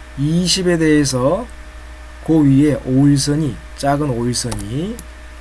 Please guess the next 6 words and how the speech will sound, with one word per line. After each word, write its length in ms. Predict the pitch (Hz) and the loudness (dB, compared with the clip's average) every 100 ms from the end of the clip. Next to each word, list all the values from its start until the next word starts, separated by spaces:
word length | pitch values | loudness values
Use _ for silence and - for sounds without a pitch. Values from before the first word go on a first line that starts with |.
| - - - - - | -18 -18 -18 -18 -14
하나, 640 | 131 135 143 147 151 123 87 - - - - - - - - - | -8 -2 0 0 2 0 -2 -12 -18 -18 -18 -18 -18 -18 -18 -12
둘 480 | - 147 165 175 170 | 0 2 4 4 4
이렇게 240 | 151 151 151 | 4 2 0
되면 460 | 135 165 156 95 - - - - - - - - | 2 2 -2 -4 -10 -16 -14 -14 -14 -18 -16 -6
이 280 | 175 170 165 | -2 0 0
이십이 460 | 151 170 190 127 | -2 -2 0 -2